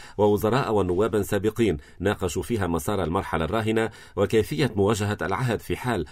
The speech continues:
رفض المسودة التي رفعها إليه الرئيس المكلف، فقد رأوا ضرورة عدم التراجع أو تغيير أي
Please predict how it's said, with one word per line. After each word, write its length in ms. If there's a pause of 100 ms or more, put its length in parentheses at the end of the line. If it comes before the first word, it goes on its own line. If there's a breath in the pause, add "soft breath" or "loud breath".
(120 loud breath)
رفض 340
المسودة 520
التي 280
رفعها 460
إليه 380
الرئيس 300
المكلف، 540 (280 loud breath)
فقد 320
رأوا 260
ضرورة 440
عدم 340
التراجع 580
أو 120
تغيير 480 (300 loud breath)
أي 220